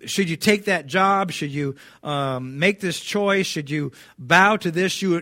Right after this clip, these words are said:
agree to this teaching or that? You know, should you call, use those <laughs> pronouns or not? Whatever it might be, that, that you, you are allow-, want the, that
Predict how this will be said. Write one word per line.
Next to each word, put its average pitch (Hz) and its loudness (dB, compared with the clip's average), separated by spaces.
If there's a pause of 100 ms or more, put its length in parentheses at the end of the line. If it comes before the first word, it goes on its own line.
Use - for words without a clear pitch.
agree 151 0
to 190 2
this 190 0
teaching 202 0
or 147 -2
that? 196 0 (240)
You 170 -4
know, 165 2
should 160 -4
you 151 -4
call, 208 2
use 196 2
those 196 2
<laughs> - -12
pronouns 208 6
or 202 2
not? 190 2
Whatever 233 6
it 220 4
might 190 2
be, 202 2 (340)
that, 175 2 (300)
that 165 -2
you, 160 -6
you 202 -2
are 180 4 (420)
allow-, 190 2
want 180 0
the, 165 -2 (320)
that 156 0